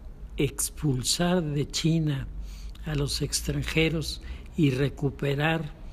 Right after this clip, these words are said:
el comercio que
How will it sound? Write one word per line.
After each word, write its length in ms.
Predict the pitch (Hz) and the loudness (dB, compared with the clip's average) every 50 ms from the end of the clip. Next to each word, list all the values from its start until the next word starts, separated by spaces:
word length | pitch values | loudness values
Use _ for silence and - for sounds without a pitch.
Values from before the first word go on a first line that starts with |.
| - - - - - - - - - - - - - - - 440 370 | -12 -12 -12 -12 -12 -12 -12 -12 -12 -12 -12 -12 -12 -12 -10 -6 -2
el 680 | 202 147 143 139 139 135 135 135 135 135 135 127 123 123 - - - - - - | 0 2 2 2 2 0 0 0 0 0 0 -2 -4 -4 -6 -6 -6 -6 -6 0
comercio 880 | - 151 143 139 147 156 160 165 156 147 - - - - 147 139 135 107 - - - - - - - - - - - - - - | 2 2 4 4 4 4 4 4 2 2 0 -2 0 0 0 0 0 -2 -6 -10 -12 -12 -10 -10 -10 -10 -10 -10 -10 -10 -8 -6
que 460 | - - 151 143 143 143 139 143 147 | 0 2 4 6 6 4 4 0 -4